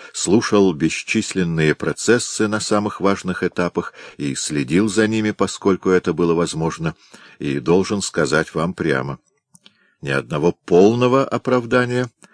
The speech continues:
я ни разу не слышал. «Значит, ни одного оправдания», — повторил К, словно обращаясь к себе и к своим надеждам.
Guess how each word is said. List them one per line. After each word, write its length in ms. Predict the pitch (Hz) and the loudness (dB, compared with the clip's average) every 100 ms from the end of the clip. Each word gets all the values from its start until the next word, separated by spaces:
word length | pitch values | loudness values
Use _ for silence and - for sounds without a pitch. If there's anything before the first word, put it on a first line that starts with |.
| _ _ _ | _ _ _
я 300 | 64 67 71 | -4 0 0
ни 240 | 73 95 | 2 4
разу 600 | 131 135 87 87 90 98 | 6 6 4 2 0 -4
не 200 | 101 80 | -2 -4
слышал. 600 | 82 - 71 67 - 73 - _ _ _ _ _ _ _ _ _ _ _ _ _ _ - - - - _ _ _ _ _ _ _ | -4 -6 -8 -8 -8 -10 -10 _ _ _ _ _ _ _ _ _ _ _ _ _ _ -20 -20 -20 -20 _ _ _ _ _ _ _
«Значит, 520 | - 80 101 98 - 98 | -8 0 2 2 -2 2
ни 100 | 98 | 4
одного 540 | 92 90 98 104 120 | 4 2 2 6 4
оправдания», — 800 | 98 85 78 73 78 69 71 71 - _ _ _ _ _ _ _ | 4 0 -2 0 0 0 -4 -8 -12 _ _ _ _ _ _ _
повторил 500 | 90 - 85 80 82 | -6 -2 2 4 2
К, 240 | - 95 95 | 2 -2 0
словно 460 | - 85 82 82 | 0 0 0 0
обращаясь 640 | 80 80 - - 80 73 - | 0 0 -2 0 0 0 -4
к 80 | - | -10
себе 500 | - 67 64 113 117 - - - - | -8 -2 2 2 0 -14 -20 -20 -4
и 160 | 76 | -4
к 80 | 87 | -4
своим 480 | - 78 71 73 85 | -6 -2 0 0 -2
надеждам. 640 | 82 71 69 - 76 65 | -4 0 -2 -2 -10 -12